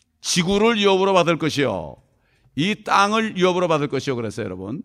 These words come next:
이게 뭐죠? 어? 온유한 자들, 유대인들에게 온유한 자들이 이 지구를 이어받을 것이다, 이거예요. 천년왕국에 들어간다는 얘기죠. 어?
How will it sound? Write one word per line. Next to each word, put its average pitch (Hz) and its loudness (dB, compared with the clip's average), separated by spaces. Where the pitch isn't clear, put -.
이게 135 0
뭐죠? 147 0
어? 156 -4
온유한 190 2
자들, 143 -2
유대인들에게 165 -4
온유한 180 0
자들이 156 0
이 180 -6
지구를 190 -2
이어받을 139 4
것이다, 120 -6
이거예요. 90 -10
천년왕국에 156 -4
들어간다는 98 -6
얘기죠. 67 -16
어? 120 -8